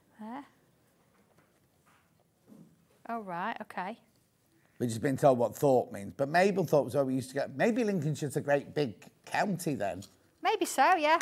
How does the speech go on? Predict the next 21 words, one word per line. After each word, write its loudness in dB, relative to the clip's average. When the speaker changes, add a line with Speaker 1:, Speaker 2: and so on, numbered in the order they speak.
Speaker 1:
because -6
although 8
I'm 8
in 0
Scunthorpe, 0
my 0
postcode -2
is -4
Lincolnshire. -10
Speaker 2:
Okay, 4
but -2
you 4
don't 4
live 4
there, -2
that's -6
where -2
you -4
work. 2
Speaker 1:
No, 6
no, 4